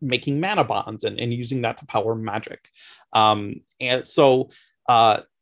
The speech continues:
those books don't really talk about magic. Like, Brothers War really doesn't address it much except for those, uh, discussions from Hercule, because it's just not a thing people know how to do yet.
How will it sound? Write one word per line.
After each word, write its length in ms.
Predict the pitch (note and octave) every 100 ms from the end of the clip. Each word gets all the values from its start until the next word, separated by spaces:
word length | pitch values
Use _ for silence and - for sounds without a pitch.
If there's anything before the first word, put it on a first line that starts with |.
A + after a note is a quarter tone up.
| D3+ -
those 220 | F#3+ G#3
books 320 | - G#3 -
don't 280 | - E3+ F3+ D#3
really 300 | D3+ E3 C#3+
talk 300 | - C3 D#3+
about 280 | C#3 C#3 C3+
magic. 300 | C3+ D#3 C#3+
Like, 240 | B2 B2 -
Brothers 280 | F#3 B3+
War 120 | A#3 F#3
really 240 | D#3+ F#3+
doesn't 280 | E3+ E3 D#3+
address 340 | C#3 A#2 C#3+
it 100 | -
much 220 | C3 C3+ -
except 320 | - - -
for 80 | C3
those, 580 | A2 B2 C3 C3 - _
uh, 440 | A#2 A2 G#2+ G#2 - A2 _ _ _ _ _ _ _
discussions 560 | D3 B2 - A2 C3+ A#2
from 120 | C3
Hercule, 400 | - E3+ E3 D3+
because 360 | D3 E3 D#3 -
it's 160 | - -
just 260 | - F#3+
not 140 | E3+ F3
a 60 |
thing 320 | D#3+ D3 D#3+ C#3+
people 240 | C#3+ D3
know 120 | B2+
how 80 | B2
to 100 | A#2+
do 340 | A2 B2 C3 B2+
yet. 340 | A2+ -